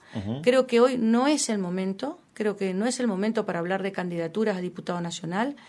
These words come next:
Speaker 1: Ujú.
Speaker 2: Creo que nosotros necesitamos, este, necesitamos una conversación interna, necesitamos, este, entender qué fue lo que nos pasó.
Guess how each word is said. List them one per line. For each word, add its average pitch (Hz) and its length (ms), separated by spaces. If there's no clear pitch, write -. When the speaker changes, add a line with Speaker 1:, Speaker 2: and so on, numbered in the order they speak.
Speaker 1:
Ujú. 120 380
Speaker 2:
Creo 233 360
que 180 800
nosotros 214 600
necesitamos, 196 1200
este, 170 1300
necesitamos 240 800
una 254 220
conversación 202 640
interna, 302 580
necesitamos, 202 1120
este, 165 920
entender 233 540
qué 247 160
fue 269 240
lo 247 120
que 208 100
nos 190 120
pasó. 359 500